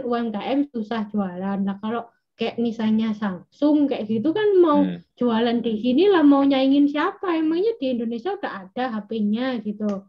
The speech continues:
Speaker 1: Kan
Speaker 2: Hmm.
Speaker 1: belum ada H P-nya, kan nggak, nggak merusak harga, eh, H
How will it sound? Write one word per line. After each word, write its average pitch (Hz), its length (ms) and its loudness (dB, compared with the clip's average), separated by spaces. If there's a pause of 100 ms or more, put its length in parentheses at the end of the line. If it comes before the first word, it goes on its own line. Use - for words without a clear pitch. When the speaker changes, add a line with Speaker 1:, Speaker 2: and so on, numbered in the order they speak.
(140)
Speaker 1:
Kan 190 320 0
Speaker 2:
Hmm. - 80 -4
Speaker 1:
belum 247 320 -4
ada 294 480 -4
H 262 80 -6
P-nya, 285 320 2
kan 349 160 0
nggak, 247 320 -6
nggak 220 240 -6
merusak 254 400 -6
harga, 214 560 -6 (560)
eh, 233 120 -2
H 214 40 0